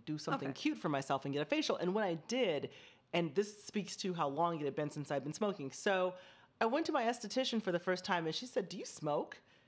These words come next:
Speaker 1: And I said, "Why?" And she goes, "'Cause you have blackheads
Speaker 2: <gasps>
Speaker 1: that go up from where you'd be releasing smoke out of your mouth." So it clogged my pores.
Speaker 2: Did you quit immediately?
Speaker 1: Oh, no. Mm-mm. Didn't
Speaker 2: Oh.
Speaker 1: quit immediately.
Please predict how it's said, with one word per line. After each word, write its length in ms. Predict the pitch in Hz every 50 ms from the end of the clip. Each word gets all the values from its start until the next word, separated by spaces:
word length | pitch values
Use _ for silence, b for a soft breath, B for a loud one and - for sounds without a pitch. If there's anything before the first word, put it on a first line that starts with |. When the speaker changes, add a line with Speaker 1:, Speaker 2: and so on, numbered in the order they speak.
| b b b
Speaker 1:
And 100 | - 269
I 40 | 330
said, 220 | - - 240 220
"Why?" 320 | 220 226 233 233 185 135
And 140 | 127 127 170
she 100 | - -
goes, 140 | 233 220 220
"'Cause 180 | 220 226 214 226
you 80 | 240 262
have 180 | 262 214 180
blackheads 960 | 156 175 185 202 214 269 - - 190 139 117 113 120 170 180 - - - - _ -
Speaker 2:
<gasps> 380 | - - 254 277 320 320 320
Speaker 1:
that 320 | - 208 196 233 226 175 -
go 280 | 202 208 214 208 208 -
up 280 | - 208 240 - - - - - b b b b _
from 320 | - 226 214 185 185 170 156
where 240 | 170 190 214 214 220
you'd 480 | 208 175 175 202 214 208 175 147 139
be 160 | - 185 185 185
releasing 540 | 175 180 180 160 175 208 208 208 - 196 175
smoke 480 | - - - - 208 247 240 185 - -
out 120 | 160 180 180
of 80 | 165
your 100 | 165 160 170
mouth." 240 | 190 196 - -
So 220 | - - 233 214 196 B B B B B _ -
it 340 | - 262 - - 175 - -
clogged 480 | - - - 247 240 254 269 277 240
my 180 | 226 220 208 180
pores. 400 | 175 - - - 226 202 - -
Speaker 2:
Did 200 | 262 269 202 185
you 140 | 226 269 247
quit 320 | - - - 262 262 254 254
immediately? 840 | - 202 196 196 190 190 185 214 226 226 226 226 247 240 254 262 262 -
Speaker 1:
Oh, 180 | 403 466 466 381
no. 340 | 262 262 285 311 320 277 226
Mm-mm. 400 | 233 254 220 196 190 170 135 -
Didn't 160 | 220 254 294
Speaker 2:
Oh. 40 | -
Speaker 1:
quit 180 | 294 294 269
immediately. 340 | 240 254 285 262 220 190 170